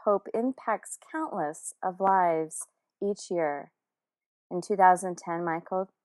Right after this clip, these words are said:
joined the Hay House speaking roster, which includes self-empowerment legends Louise Hay, Doctor Wayne Dyer, Deepak Chopra, Doctor Christiane Northrup, and Marianne Williamson, and many more.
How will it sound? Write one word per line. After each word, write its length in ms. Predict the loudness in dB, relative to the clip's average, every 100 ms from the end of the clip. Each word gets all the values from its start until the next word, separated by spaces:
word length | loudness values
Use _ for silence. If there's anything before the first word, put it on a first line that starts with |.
| -4
joined 300 | 0 2 0
the 100 | -4
Hay 240 | -2 -2 0
House 300 | 2 0 -2
speaking 400 | -4 -4 -4 -6
roster, 500 | -6 -6 -6 -6 -6
which 220 | -8 -10
includes 400 | -8 -6 -6 2
self-empowerment 880 | 2 4 -2 -4 2 2 2 -4 -8 _ _ _ _ _
legends 540 | 6 6 6 0 -2 -4
Louise 320 | -2 -2 -4 -8 -4
Hay, 320 | -2 -2 -4 -10 _ _ _ _ _ _ _
Doctor 320 | 6 8 4
Wayne 220 | 0 0
Dyer, 420 | 4 6 6 6 2
Deepak 300 | -4 -8 -14
Chopra, 580 | -6 -4 -2 0 2 0
Doctor 360 | -2 -6 -6 -10
Christiane 600 | -4 -6 -4 -2 -2 -2
Northrup, 580 | -4 -4 -6 -4 -4 -4 _ _
and 160 | -8 -4
Marianne 380 | -2 -2 -2 -2
Williamson, 560 | -2 -4 -4 -4 -2
and 120 | -2 0
many 200 | 0 0
more. 500 | 2 2 0 -2